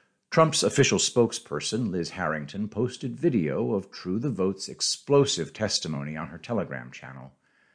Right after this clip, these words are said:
As an aside here, it's simply brilliant what True the Vote did here. Almost every adult in the country now carries what is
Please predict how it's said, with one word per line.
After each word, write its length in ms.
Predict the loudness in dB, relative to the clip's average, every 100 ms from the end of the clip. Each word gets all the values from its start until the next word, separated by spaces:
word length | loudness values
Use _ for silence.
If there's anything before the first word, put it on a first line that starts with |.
| _ _ _ _ _ _ _ _ 4
As 160 | 6
an 80 | 6
aside 520 | 4 6 6 6 2
here, 360 | -2 -4 -4 -8 _ _ _ _ _ _
it's 140 | -2
simply 300 | 2 2 0
brilliant 520 | -4 0 0 2 -2 -4 _ _ _ -4
what 180 | -2
True 160 | 0 -2
the 100 | 0
Vote 240 | -2 -2
did 180 | 0 -2
here. 260 | -2 -6 -6 -14 -20 _
Almost 480 | 4 6 4 2 -6 -14 _ _
every 340 | 6 6 6 4
adult 440 | 4 6 6 4 -2
in 100 | -2
the 80 | -2
country 640 | -2 -2 -2 -4 -8 -8 -4
now 240 | 2 2
carries 600 | 0 4 6 6 4 2
what 220 | 2 2
is 420 | 2 0 0 -2